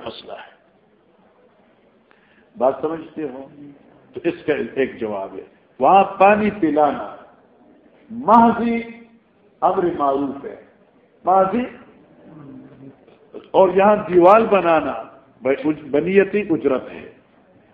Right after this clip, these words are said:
تو اجرت، بنیتی اجرت، اجرت لے سکتے ہو، بنیت طاعت اجرت نہیں لے سکتے۔ تو گل مک گئی، گل مک گئی کہ نہیں مک گئی؟ اس سے بڑی بات دوسرے کہنے والوں، "اوے سنو، سنو، ایک بڑی بات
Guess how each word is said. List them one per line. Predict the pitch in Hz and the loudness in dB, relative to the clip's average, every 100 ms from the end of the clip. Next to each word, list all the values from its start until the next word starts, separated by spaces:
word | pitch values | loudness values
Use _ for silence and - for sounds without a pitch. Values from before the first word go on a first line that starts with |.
| _ | _
تو | - | -6
اجرت، | 147 143 202 226 - - - - _ _ _ | -4 0 0 0 -4 -16 -20 -20 _ _ _
بنیتی | 123 165 240 226 214 | -8 -4 2 0 0
اجرت، | 185 175 208 208 - | -4 -2 -4 -6 -8
اجرت | 220 196 185 | -4 -4 -4
لے | 170 240 | 2 2
سکتے | 233 196 - 160 | 2 -6 -4 -8
ہو، | 127 110 - - _ _ _ 110 | -6 -8 -12 -20 _ _ _ -6
بنیت | 147 196 190 175 135 143 | -6 -2 -4 -4 -8 -4
طاعت | 147 165 - | -2 -2 -6
اجرت | 139 135 - 139 | -12 -12 -12 -10
نہیں | |
لے | 127 104 | -8 -10
سکتے۔ | - - _ _ _ _ | -16 -20 _ _ _ _
تو | 143 | -6
گل | 147 233 | -4 -2
مک | 233 233 - | -4 -6 -8
گئی، | 214 - - _ _ _ _ _ _ _ _ _ _ _ - | -12 -12 -20 _ _ _ _ _ _ _ _ _ _ _ -8
گل | 170 | -6
مک | 208 226 | -6 -6
گئی | 226 | -8
کہ | 214 | -6
نہیں | 208 | -8
مک | 170 123 - - | -8 -12 -16 -20
گئی؟ | 117 117 - _ _ _ _ - _ _ | -20 -20 -20 _ _ _ _ -20 _ _
اس | 170 165 - | -8 -8 -10
سے | 147 | -10
بڑی | 110 131 135 | -6 -4 -4
بات | 120 120 117 - 104 | -2 -4 -4 -10 -12
دوسرے | 120 - 120 | -12 -8 -10
کہنے | - 113 110 | -2 -2 -2
والوں، | 101 104 104 - _ _ _ | -8 -10 -12 -18 _ _ _
"اوے | 131 175 | 2 2
سنو، | 180 208 | 4 0
سنو، | 202 226 214 - - | 2 4 2 0 0
ایک | 180 175 | 0 4
بڑی | 202 196 | 4 4
بات | 185 | 2